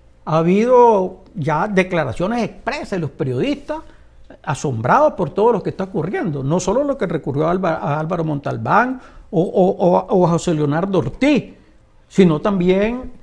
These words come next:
la prensa se quejó de las detenciones de sus equipos, Cien por ciento Noticias se quejó, eh, viniendo hacia Managua fue detenido William Aragón en, en, eh, en,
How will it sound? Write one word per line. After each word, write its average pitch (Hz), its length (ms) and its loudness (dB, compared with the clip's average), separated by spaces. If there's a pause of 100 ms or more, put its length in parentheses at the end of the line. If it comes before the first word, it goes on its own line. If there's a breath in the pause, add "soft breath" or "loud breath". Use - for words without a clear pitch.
(300 soft breath)
la 147 220 -2
prensa 156 320 0
se 196 140 -2
quejó 160 380 -2
de 202 80 0
las 151 140 -4
detenciones 156 580 -2
de 180 80 -2
sus 175 220 -2
equipos, 208 480 -4
Cien 208 200 2
por 190 120 -2
ciento 180 300 -2
Noticias 151 460 -4
se 165 160 -6
quejó, 180 600 -4 (540 soft breath)
eh, 175 640 2
viniendo 190 760 4
hacia 175 280 -2
Managua 170 600 0
fue 175 220 0
detenido 190 540 2
William 180 340 4
Aragón 170 600 2 (360 loud breath)
en, 175 300 0
en, 160 600 -2 (500)
eh, 175 440 6
en, 156 480 2